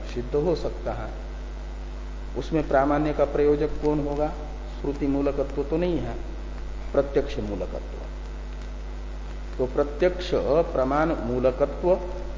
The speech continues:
कपिल रूपी पुर-, पौरुषेय वाक्य में, कपिल रूपी पुरुष के वाक्यभूत सांख्य स्मृति में होने से सांख्य स्मृति प्रमाण है, उसमें अप्रामाण्य ठीक नहीं है।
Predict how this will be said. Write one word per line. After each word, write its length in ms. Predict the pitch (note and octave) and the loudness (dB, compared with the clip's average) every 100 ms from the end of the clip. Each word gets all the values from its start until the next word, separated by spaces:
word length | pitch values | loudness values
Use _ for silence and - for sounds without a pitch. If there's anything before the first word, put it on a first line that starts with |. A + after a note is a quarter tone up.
| - - - - - - - - - - - - - | -8 -8 -8 -6 -6 -6 -6 -8 -8 -8 -8 -6 2
कपिल 400 | C3 D3+ F3 F3+ - - A#2+ | 2 4 2 2 -4 -4 -2
रूपी 360 | B2+ D#3+ E3+ | -2 0 0
पुर-, 480 | D#3+ - C3 C3 - | 0 -2 -2 -2 2
पौरुषेय 720 | B2+ C#3 C#3 - D#3 E3 - | 2 4 0 2 4 4 2
वाक्य 380 | A#2 A#2 - A#2+ | 0 0 0 0
में, 380 | A2+ C3+ C3+ C3+ - - - | 2 0 0 -4 -6 -4 0
कपिल 280 | - D#3+ C#3+ | 0 0 0
रूपी 260 | B2+ D3+ | 0 0
पुरुष 320 | D3 B2 C3 - | 0 0 -2 -2
के 340 | D3+ D3+ - | 0 0 2
वाक्यभूत 640 | A2 A#2 - G#2+ B2+ D3 | 0 0 0 0 -2 -2
सांख्य 460 | D3 B2 B2 C3 C3 | -2 -2 -4 -2 -4
स्मृति 400 | - A#2 A#2+ B2 | -2 -4 -2 0
में 140 | D3 | 0
होने 320 | C3 A#2+ A2+ | 0 0 0
से 180 | F#2+ - - - - - - - - - - - - - - - - - - - - - | -2 -6 -8 -8 -8 -8 -6 -6 -6 -6 -6 -4 -4 -4 -4 -4 -4 -4 -6 -6 -6 0
सांख्य 360 | A#2+ C#3 C3+ D3 | 2 2 2 0
स्मृति 400 | C3+ A#2 - E3 | 0 -2 -2 -4
प्रमाण 440 | - A2+ A2 F#2 | -2 0 2 0
है, 260 | F2 - - - - - - - - - - - - - - - - - - - - | -2 -6 -6 -8 -8 -8 -8 -8 -6 -4 -4 -6 -6 -8 -8 -8 -8 -8 -8 -8 -8
उसमें 300 | - D3 C3+ | -4 -2 -2
अप्रामाण्य 640 | A2+ A#2+ A2+ A2+ A2+ C3 C#3+ | 0 0 0 0 0 0 -2
ठीक 240 | - - | -4 -4
नहीं 240 | F2+ E2 - | -4 -6 -6
है। 160 | - | -6